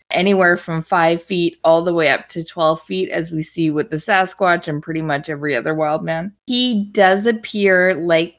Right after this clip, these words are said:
the Vietnamese rock ape, to be pretty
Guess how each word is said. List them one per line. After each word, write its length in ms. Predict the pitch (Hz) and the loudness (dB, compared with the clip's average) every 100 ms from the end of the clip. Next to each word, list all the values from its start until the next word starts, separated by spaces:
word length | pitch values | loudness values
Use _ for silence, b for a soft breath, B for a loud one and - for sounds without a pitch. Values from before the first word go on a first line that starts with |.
| _ | _
the 100 | - | -4
Vietnamese 920 | 175 180 175 - 170 165 165 160 160 160 | -4 0 0 0 -2 -2 -2 -2 -4 -2
rock 340 | 175 196 254 190 | 2 2 2 -2
ape, 340 | 151 147 _ | -2 -4 _
to 120 | - | -10
be 340 | 175 175 165 165 | -4 0 0 -2
pretty 840 | _ - 190 180 175 175 170 - | _ -8 -4 -2 0 0 0 -2